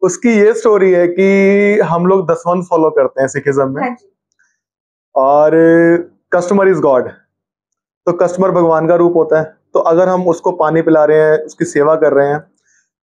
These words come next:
Speaker 1: उस दसवन से भी, तो वो भी ठीक है। गुरुद्वारे जाने का time नहीं लग पा रहा था, लंगर करन-, करने का time नहीं लग पा रहा था मतलब, तो वो जो पैसा आता था ना, तो मैं वो दस परसेंट अपने customer की service के लिए रख लेता था।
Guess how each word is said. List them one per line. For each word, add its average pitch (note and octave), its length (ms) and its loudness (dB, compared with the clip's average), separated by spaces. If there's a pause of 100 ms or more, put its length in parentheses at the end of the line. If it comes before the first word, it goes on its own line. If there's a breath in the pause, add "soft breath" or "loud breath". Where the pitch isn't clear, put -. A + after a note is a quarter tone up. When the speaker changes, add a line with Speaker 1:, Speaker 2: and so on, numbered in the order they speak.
(140)
Speaker 1:
उस F3+ 160 0
दसवन F#3 440 -2
से F#3 200 0
भी, E3+ 160 2 (460)
तो G3+ 200 2
वो F#3+ 120 2
भी G3 100 0
ठीक E3+ 280 -2
है। C3 280 -2 (560)
गुरुद्वारे F#3 400 0
जाने F#3 280 0
का F#3 80 0
time E3 280 0
नहीं F3+ 140 2
लग E3+ 180 0
पा E3+ 100 2
रहा E3 100 0
था, F3 100 -2
लंगर D#3 300 0
करन-, D#3 840 -4
करने D3+ 180 0
का D#3 80 2
time D3 240 0
नहीं D#3+ 100 2
लग D3 120 -4
पा D3+ 100 0
रहा D3 100 0
था D3 140 -6
मतलब, C#3+ 440 -2 (760)
तो G3+ 80 0
वो G3 220 0
जो A#3+ 80 0
पैसा F#3+ 300 -2
आता F#3+ 260 0
था G3 100 -4
ना, A3 120 0
तो A3+ 100 -2
मैं A3+ 120 0
वो A3 120 2
दस F#3 280 -2
परसेंट G3+ 300 -2
अपने G3 200 -4
customer F#3+ 440 -2
की F3+ 220 -2
service E3+ 360 0
के - 120 -2
लिए D#3+ 140 2
रख C3+ 200 -4
लेता G#2+ 220 -12
था। - 100 -18